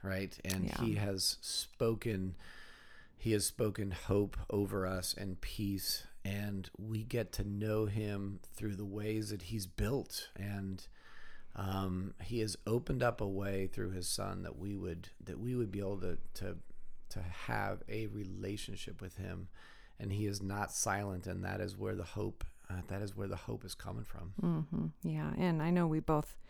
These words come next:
Speaker 2: believe that our culture, including the church, needs to have more conversations about death and grief
Speaker 1: Yeah.
Speaker 2: and lament. So
Speaker 1: Yeah.
Speaker 2: I do also see that our openness and realness has
Speaker 1: Yeah.
Speaker 2: helped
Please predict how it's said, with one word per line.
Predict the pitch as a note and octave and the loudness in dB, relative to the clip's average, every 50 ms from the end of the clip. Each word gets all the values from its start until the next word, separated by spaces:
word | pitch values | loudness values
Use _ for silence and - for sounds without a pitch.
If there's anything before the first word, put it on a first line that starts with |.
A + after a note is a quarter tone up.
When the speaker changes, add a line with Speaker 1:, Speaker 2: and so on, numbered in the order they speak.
| - - - - - - - - - - - | -12 -12 -12 -10 -10 -12 -12 -14 -10 8 12
Speaker 2:
believe | G#3 G3+ F#3+ F#3 F#3 E3+ | 12 12 12 12 12 12
that | F3 F3 D#3+ | 12 12 12
our | D#3+ D#3+ - | 12 10 10
culture, | - F#3 F3 E3+ - - E3 E3 | 10 10 10 10 10 10 10 12
including | E3+ F3 E3+ F#3 F3 E3+ E3 | 12 12 12 12 12 12 10
the | E3 D#3+ | 10 8
church, | - - D#3+ D#3+ - - - | 8 8 8 8 8 6 6
needs | D#3+ D#3 D3 - | 6 6 6 6
to | - D#3 | 6 6
have | D3 D3 | 6 6
more | D3+ D3+ D3+ D3 | 6 6 6 6
conversations | - - D#3 - - D3 - - D3+ C#3+ D3 - - D#3 D3+ D3 D3+ | 6 6 6 6 6 4 4 4 4 4 4 4 6 6 6 8 6
about | D3+ D3 C3 - - - | 6 6 6 6 4 4
death | - D3 C#3+ D3 - - | 6 6 8 8 6 6
and | D#3 C#3 - | 4 4 6
grief | D3 D3 D3+ D3+ - G2+ | 6 6 6 6 6 6
Speaker 1:
Yeah. | - | 6
Speaker 2:
and | - C#3+ | 8 8
lament. | D3 D3+ D3+ D3 C#3+ C#3+ - - | 8 8 10 8 8 8 6 6
So | - - D3+ C#3 C#3 C#3 - | 8 10 10 10 10 10 8
Speaker 1:
Yeah. | G#2+ A2+ A2+ | 10 10 12
Speaker 2:
I | G3 | 12
do | G3+ F3 F#3 F3+ F3 - | 12 12 12 10 12 12
also | D3+ D#3+ D#3 - D#3+ | 10 10 10 8 6
see | D3+ - - D#3 D3+ | 6 6 6 6 8
that | D#3 D3+ | 8 10
our | D#3 D3 | 10 10
openness | D#3 D#3 - D#3 D3+ D3+ D3+ - - - | 8 8 8 8 8 8 6 6 4 4
and | D3 D3 | 4 6
realness | D3 C#3+ C#3+ D3 D3 C#3 - - | 6 6 6 6 4 4 4 4
has | D3 A#2 | 6 10
Speaker 1:
Yeah. | B2 B2+ | 10 12
Speaker 2:
helped | B2 A#2+ - - - | 10 10 8 4 -2